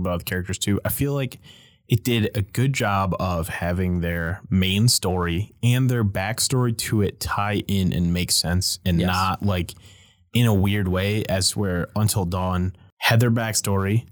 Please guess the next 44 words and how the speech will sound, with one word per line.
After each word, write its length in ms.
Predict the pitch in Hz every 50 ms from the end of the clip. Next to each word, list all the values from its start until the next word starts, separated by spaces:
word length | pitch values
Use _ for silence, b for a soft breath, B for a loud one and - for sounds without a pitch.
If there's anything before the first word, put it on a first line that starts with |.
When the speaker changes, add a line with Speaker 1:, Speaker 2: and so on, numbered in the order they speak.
| - -
Speaker 1:
that 120 | 101 95
was, 120 | 95 95
like, 160 | 92 87 82 -
kinda 420 | - - - - 196 247 285 294 269
cool, 460 | - - 117 98 90 85 87 104 - -
c-, 80 | - - -
and 160 | - 107 104
then, 120 | 104 98 98
like, 260 | 95 95 92 90 -
they 140 | - 95 90
had, 220 | - 101 90 85
like, 180 | 87 87 87 87
the 60 | -
main 220 | 87 95 110 117 110
story 240 | - - 117 110
going 300 | 101 113 110 107 104 104
on, 260 | 104 101 101 90 80 87
but 100 | 90 85
then 120 | 85 82
also, 260 | 78 90 90 - 87
like, 100 | 85 78
a 60 | -
side 340 | - - - 85 85 92 98
story 400 | - - - 117 117 117 123 127
that 140 | 104 87 90
was 160 | 98 92 -
too, 220 | - - - - -
I 40 | 113
feel 140 | 113 - 160
like 40 | 156
it 40 | 160
was 100 | 135 -
too 220 | - - - 147
much 240 | 127 117 110 98 -
going 240 | - 104 98 98 95
on 260 | 95 92 92 90 92 B B B B B B -
to 100 | - 113
really 240 | 113 113 110 104
see 300 | 95 - - - 110 104
what 240 | 101 95 98 95 95
the 80 | - 87
focal 400 | - - - 101 - - - 92
point 360 | 85 - - 95 92 62 65
was. 480 | 73 76 62 50 - - - - -